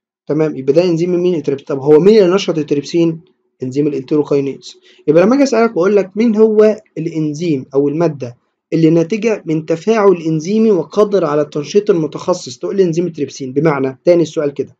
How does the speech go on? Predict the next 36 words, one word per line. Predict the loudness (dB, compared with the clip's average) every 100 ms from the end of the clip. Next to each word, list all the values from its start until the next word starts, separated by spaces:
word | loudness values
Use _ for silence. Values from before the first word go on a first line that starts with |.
| _ _ _ _ _ _
مادة | -2 2 0 0 -6 _ _ _ _ _ _ _ _ -4
أو | -2
إنزيم | -2 -2 2 2 0 0
ناتج | 2 2 -2 -10
من | -10 -6
تفاعل | 0 2 4 4
إنزيمي، | 2 -4 -4 -4 -6 -8
ما | -6
هو | -4
حتة | -2 0 2 2
إن | 2
أنا | 2 0
أمسك | -2 -4 -6
التريبسينوجين | -6 -6 -4 -2 0 0 0
ده | 0 -2 -6 -20 _ _ _ _ _ -12
وأحوله | -2 4 6 6
إلى | 6 4
تريبسين، | 2 -6 -2 0
مين | 4 4
اللي | 4
عمل | 4 2
الكلام | 2 0 -6 -6 -4 -2
ده | 2
كله؟ | 2 4 2
إنزيم | 2 2 2 0
اسمه | -2 -2
إنزيم | -2 -2 0
الانتيروكاينيز. | 0 0 -2 2 0 0 -6 -14 _ _ _
فيبقى | -2 0 2
كده | 4 4
ده | 2 -2
إنزيم | -4 -2 0
ناتج | 2 2 -2
من | -2
تفاعل | -2 2 2 2
إنزيمي | -2 -4 -4 -4